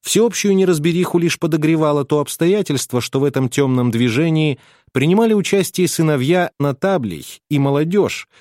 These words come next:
уверовавшая, что, наконец, пробил час свободы. Нашлись литераторы, начавшие подражать стилю пастушеских песен, которые раньше пели у младенческих колыбелей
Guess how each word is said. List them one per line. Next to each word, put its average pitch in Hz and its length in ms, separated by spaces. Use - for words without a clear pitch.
уверовавшая, 147 760
что, - 180
наконец, 143 640
пробил 127 460
час 101 480
свободы. 82 760
Нашлись 131 560
литераторы, 131 800
начавшие 113 600
подражать 117 500
стилю 123 400
пастушеских - 880
песен, - 520
которые 107 400
раньше 135 400
пели 123 260
у 117 100
младенческих 113 840
колыбелей 123 640